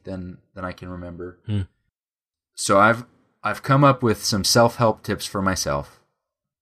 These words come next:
Speaker 1: advice for people who find themselves in arguments.
Speaker 2: Good, 'cause, I mean, arguments are what makes the world go round these days.
Speaker 1: <laughs>
Speaker 2: I mean, uh,
Speaker 1: It is.
Speaker 2: we wouldn't have any media to watch. We wouldn't have any social media to engage in.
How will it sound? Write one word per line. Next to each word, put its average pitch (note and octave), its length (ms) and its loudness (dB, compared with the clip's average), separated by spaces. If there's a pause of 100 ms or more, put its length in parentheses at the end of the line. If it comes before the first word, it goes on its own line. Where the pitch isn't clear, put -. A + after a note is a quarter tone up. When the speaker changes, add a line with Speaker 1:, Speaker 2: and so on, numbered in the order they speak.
(180)
Speaker 1:
advice F2+ 460 0
for G2 160 -4
people D#2+ 600 -6
who F2+ 100 -16
find D#2+ 260 -4
themselves C#2+ 380 -6
in C2+ 100 -10
arguments. - 540 -16 (1120)
Speaker 2:
Good, A2+ 340 2
'cause, - 440 -4 (180)
I G2 60 -8
mean, F2 380 -2
arguments G#2+ 480 0
are F#2 40 -4
what F#2 160 -2
makes F2+ 240 -4
the F2 80 -4
world E2+ 240 -2
go E2 120 -6
round G#2 280 0
these E2 160 -2
days. D2+ 420 -8 (600)
Speaker 1:
<laughs> - 440 -20
Speaker 2:
I - 300 -4 (260)
mean, F2+ 340 -8
uh, G#2+ 140 -10
Speaker 1:
It C#3 100 4
is. D#3 240 6
Speaker 2:
we C3 60 4
wouldn't C#3 220 4
have B2 120 4
any B2 200 4
media C3+ 380 4
to D#3 80 0
watch. D#3+ 380 0
We G#2+ 60 -4
wouldn't G#2+ 180 -2
have A2 100 -2
any G#2 260 -2
social C3 400 -2
media D#3 380 -2
to D#3 200 -6
engage D3+ 400 -4
in. E3+ 280 -4